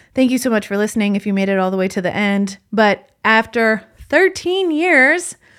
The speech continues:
of being in sales and marketing and working in events and watching how different peop-, different professionals perform in different ways when it comes to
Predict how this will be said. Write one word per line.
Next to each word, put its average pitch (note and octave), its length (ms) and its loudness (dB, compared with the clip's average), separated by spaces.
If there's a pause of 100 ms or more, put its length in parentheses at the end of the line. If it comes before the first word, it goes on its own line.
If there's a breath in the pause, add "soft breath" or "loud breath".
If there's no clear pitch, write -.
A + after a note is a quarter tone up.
(380 loud breath)
of A3+ 440 4 (540)
being D4+ 240 2
in D4 100 0
sales A#3+ 300 0
and A3 100 -2
marketing G3 460 -2
and G3 100 -2
working B3 300 0
in B3 120 0
events F#3+ 460 -2
and F#3+ 220 -2
watching A3 380 0
how A3 120 -2
different G3+ 360 -4
peop-, G3+ 340 -8
different A3+ 340 0
professionals G3 640 -4
perform G3 560 -4
in F#3 120 -2
different F#3 300 -6
ways F#3+ 440 2
when F#3+ 140 -4
it - 80 -8
comes F#3+ 320 -6
to F3+ 260 -4